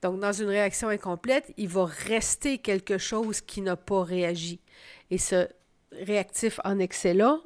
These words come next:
on peut déterminer mathématiquement combien il va en rester.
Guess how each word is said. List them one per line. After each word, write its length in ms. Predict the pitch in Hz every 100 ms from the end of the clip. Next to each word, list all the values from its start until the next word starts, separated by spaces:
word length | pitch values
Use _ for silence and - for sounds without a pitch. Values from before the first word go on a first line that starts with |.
| -
on 100 | 185
peut 380 | - 214 214 220 _ _
déterminer 720 | 165 214 208 220 196 202 208
mathématiquement 680 | 202 185 180 180 - 208 214 -
combien 640 | - 233 202 180 208 226 -
il 140 | 190
va 240 | 175 196 -
en 160 | - 180
rester. 480 | 180 - - -